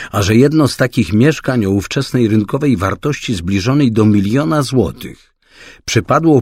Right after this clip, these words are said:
pułkownikowi Jackowi Mące,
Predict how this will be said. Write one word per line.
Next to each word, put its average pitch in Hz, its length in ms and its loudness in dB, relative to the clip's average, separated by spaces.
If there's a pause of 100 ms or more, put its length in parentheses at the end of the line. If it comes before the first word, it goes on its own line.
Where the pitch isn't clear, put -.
pułkownikowi 139 1000 2
Jackowi 107 600 -2
Mące, 95 800 0